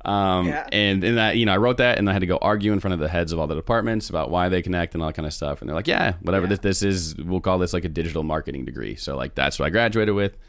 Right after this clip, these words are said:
Speaker 2: Oh, no way.
Speaker 1: Yeah, and then first year, uh, first job out of college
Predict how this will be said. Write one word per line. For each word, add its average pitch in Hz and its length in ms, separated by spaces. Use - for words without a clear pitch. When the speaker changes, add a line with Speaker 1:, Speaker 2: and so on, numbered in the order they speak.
Speaker 2:
Oh, 240 120
no 320 260
way. 311 280
Speaker 1:
Yeah, 120 360
and 92 140
then 90 120
first 95 340
year, 90 420
uh, 69 260
first 110 200
job 101 160
out 90 80
of 87 60
college 85 500